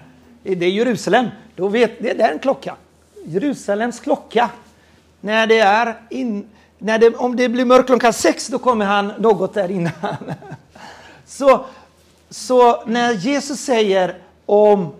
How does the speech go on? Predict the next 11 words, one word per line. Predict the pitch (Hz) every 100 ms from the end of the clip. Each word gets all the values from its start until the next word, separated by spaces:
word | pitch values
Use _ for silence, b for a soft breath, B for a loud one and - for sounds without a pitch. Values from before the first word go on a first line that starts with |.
| -
det, | - 185 185
ja, | 196 190 196 - -
ingen | - 269 240 269 269
vet | 185 208 202 190
vilken | 190 - 190 180
tid, | - 311 247 - -
det | 185 226
är |
inte | 294 226
hans | 185 185 196 - -
återkomst. | 226 156 220 202 -